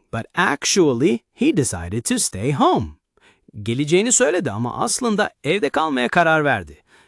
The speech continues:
Ya da, "The movie wasn't very good. Actually, it was quite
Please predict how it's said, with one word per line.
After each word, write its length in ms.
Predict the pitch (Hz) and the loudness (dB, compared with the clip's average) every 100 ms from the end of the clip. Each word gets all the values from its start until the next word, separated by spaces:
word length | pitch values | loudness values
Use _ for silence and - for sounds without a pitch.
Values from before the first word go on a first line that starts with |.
| - | -8
Ya 120 | 113 | -4
da, 180 | 135 135 - _ _ _ - 147 | -4 -6 -10 _ _ _ -6 -2
"The 40 | |
movie 280 | 208 302 262 | 0 0 0
wasn't 360 | 165 175 175 | 0 0 0
very 260 | 190 233 208 | -2 -2 0
good. 260 | 285 277 - | 2 2 0
Actually, 760 | 160 294 - - 175 127 196 127 | -4 -4 -4 -2 0 0 -2 -4
it 60 | 117 | -2
was 200 | 208 226 | 0 0
quite 440 | - - 151 202 | -4 -6 -2 -4